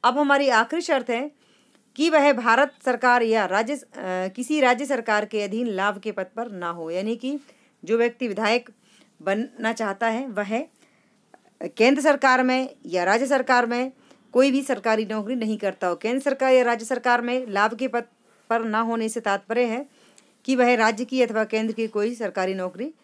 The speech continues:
ना करता हो। अ-, अगला क्वेश्चन है,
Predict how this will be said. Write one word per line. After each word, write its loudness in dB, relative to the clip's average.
ना -4
करता -10
हो। -16
अ-, -10
अगला 4
क्वेश्चन 0
है, 0